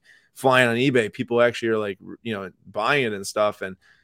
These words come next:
he told me, I think Steve Aoki's, like, a partner in it or something and started their own T C G game. Brand new, no lineage.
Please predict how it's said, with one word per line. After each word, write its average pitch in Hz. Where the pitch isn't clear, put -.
he 117
told 131
me, 123
I 104
think 135
Steve 120
Aoki's, 117
like, 104
a 87
partner 135
in 165
it 170
or 160
something 156
and 110
started 110
their 107
own 104
T -
C 98
G 95
game. 139
Brand 139
new, 120
no 127
lineage. 113